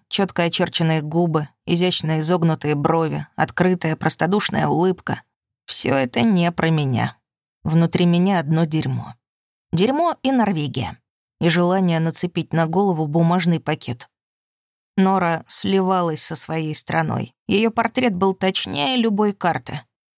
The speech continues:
Это была картина иных географических возможностей со всеми вытекающими последствиями. Иная жизнь. Снег. Чистый белый снег.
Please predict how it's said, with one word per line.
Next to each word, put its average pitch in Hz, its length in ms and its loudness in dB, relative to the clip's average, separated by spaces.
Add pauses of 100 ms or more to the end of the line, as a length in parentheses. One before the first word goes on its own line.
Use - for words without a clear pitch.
(240)
Это 170 200 2
была 175 200 2
картина 170 520 0
иных 175 500 0
географических 165 840 -2
возможностей 175 760 2
со 147 220 -2
всеми 196 480 0
вытекающими 165 800 0
последствиями. 127 840 -4 (600)
Иная 220 400 2
жизнь. 170 380 -2 (540)
Снег. 165 520 -2 (340)
Чистый - 520 -2
белый 175 380 2
снег. - 480 -6